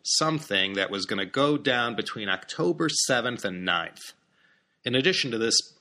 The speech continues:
wild rumor, there were other signs that Jiang Qing, the gang, and their minions were up to no good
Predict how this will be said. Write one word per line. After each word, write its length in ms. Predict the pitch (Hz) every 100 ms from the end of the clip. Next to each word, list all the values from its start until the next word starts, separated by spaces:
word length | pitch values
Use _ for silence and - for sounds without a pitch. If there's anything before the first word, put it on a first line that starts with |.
| -
wild 480 | 120 110 110 104 104
rumor, 400 | 107 101 90 90
there 160 | 92
were 260 | 92 90 85 _ -
other 240 | 135 123
signs 420 | 101 - 95 92 -
that 180 | 90
Jiang 300 | - 120 113
Qing, 520 | 101 - 117 113 110 101
the 80 | 95
gang, 460 | 113 107 107 107
and 280 | 101 90 92 _ _ -
their 120 | 110
minions 520 | 98 113 107 98 90 104
were 140 | 95
up 120 | 98
to 100 | -
no 220 | 92 92
good 360 | 87 95 90